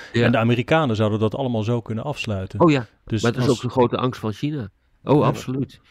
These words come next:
Speaker 1: En dat is niet alleen, eh, ja, dat moet door de straat van Malakka, maar het moet ook uit, ehm, ehm, uit de Perzische Golf, eh, eh, worden gehaald. Eh, nou ja, hoe je het ook allemaal zou willen doen. Nee, het is inderdaad een probleem. En het is een nachtmerrie voor, eh,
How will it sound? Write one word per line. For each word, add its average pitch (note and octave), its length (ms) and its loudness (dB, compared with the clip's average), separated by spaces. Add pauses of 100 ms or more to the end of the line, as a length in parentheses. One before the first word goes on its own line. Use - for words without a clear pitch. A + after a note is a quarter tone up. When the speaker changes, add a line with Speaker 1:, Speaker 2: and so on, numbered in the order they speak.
(100)
Speaker 1:
En G2 120 -4
dat G2+ 120 -2
is G2+ 80 -6
niet A#2+ 220 -2
alleen, G2+ 380 0
eh, D#2+ 300 -4
ja, G2 180 0
dat F2+ 100 -4
moet G#2+ 120 -4
door G2+ 140 2
de F2 60 0
straat F2 240 -4
van E2+ 160 -4
Malakka, A#2 500 -4 (500)
maar C#2+ 100 -6
het D#2+ 100 -6
moet F2+ 180 -2
ook E2 200 0
uit, E2 380 -2
ehm, D#2+ 380 0
ehm, E2 440 -4 (420)
uit F2 140 -2
de - 60 -12
Perzische F2 380 -2
Golf, C3 440 2
eh, G#2 560 2
eh, G2 100 0
worden G2 240 0
gehaald. F#2+ 500 -4 (100)
Eh, F2+ 140 -4 (500)
nou F#2+ 200 0
ja, E2+ 100 2
hoe F#2+ 180 0
je A#2 60 4
het G#2+ 100 -2
ook G2 140 -2
allemaal F#2+ 220 0
zou F2+ 160 0
willen F#2 160 0
doen. A2+ 140 2
Nee, D3 120 0
het D3+ 120 -2
is C3 120 0
inderdaad A#2+ 360 -2
een E2+ 100 -12
probleem. F#2+ 280 -12
En D3 120 -12
het F2 100 -2
is F#2+ 60 -2
een G2 100 0
nachtmerrie G2 480 -2
voor, E2+ 260 -4
eh, E2 200 -8